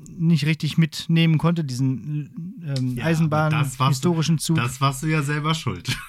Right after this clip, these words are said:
Speaker 2: <laughs>
Speaker 1: Da war ich selber schuld, weil ich nicht wissen konnte, dass ich früher gehen darf. So. Und weil, als die Karten gekauft wurden, ich sozusagen, oder als die Karten gekauft schon waren, hab ich ja gesagt, "Da kann ich nicht."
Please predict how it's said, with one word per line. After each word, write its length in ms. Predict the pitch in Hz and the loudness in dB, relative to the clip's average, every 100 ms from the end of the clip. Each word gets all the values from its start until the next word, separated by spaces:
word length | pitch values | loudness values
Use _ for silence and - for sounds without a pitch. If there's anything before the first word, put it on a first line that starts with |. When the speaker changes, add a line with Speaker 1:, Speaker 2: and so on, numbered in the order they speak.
| - | -10
Speaker 2:
<laughs> 460 | 135 - 160 - 160 | -10 -4 -4 0 0
Speaker 1:
Da 200 | 170 165 | 2 2
war 140 | 190 | 4
ich 180 | 202 202 | 2 0
selber 300 | 147 185 208 | 2 2 2
schuld, 260 | - 185 151 | 4 2 4
weil 140 | 160 | 0
ich 160 | 196 - | 0 4
nicht 400 | 175 180 - 123 | 6 6 2 2
wissen 280 | 196 - 208 | 2 4 4
konnte, 280 | 165 160 151 | 4 2 2
dass 220 | 147 151 | 0 0
ich 120 | 156 | -2
früher 280 | - 151 139 | 2 4 4
gehen 300 | 123 131 117 | 4 2 2
darf. 300 | 107 101 - - | 2 -2 -6 -8
So. 220 | 117 107 - | -4 -4 -4
Und 180 | 156 131 | -2 0
weil, 360 | 139 143 143 135 | 2 2 0 -4
als 260 | 151 165 - | -4 -4 -4
die 120 | 139 | -4
Karten 360 | 139 175 196 | 0 0 2
gekauft 400 | 165 143 156 147 151 | 2 2 -2 -2 -2
wurden, 300 | 151 147 127 | 0 0 -2
ich 300 | 147 - - | -4 -6 -4
sozusagen, 840 | 147 135 139 131 131 135 131 135 | -4 -2 -2 0 2 2 0 -2
oder 160 | 156 160 | -2 -2
als 140 | 156 | -2
die 100 | 151 | -2
Karten 440 | 143 151 151 143 - _ _ - _ _ | -2 -2 0 -2 -4 _ _ -20 _ _
gekauft 440 | - - 170 151 - | -10 -2 0 0 0
schon 220 | 127 113 | 0 2
waren, 500 | 175 214 135 113 98 | 2 2 2 -2 -4
hab 160 | - 135 | -8 -6
ich 120 | 156 | -2
ja 80 | 151 | 0
gesagt, 260 | 143 135 | 2 0
"Da 60 | 127 | 0
kann 140 | 208 | -2
ich 120 | 170 120 | 0 -2
nicht." 240 | 113 - | -4 -8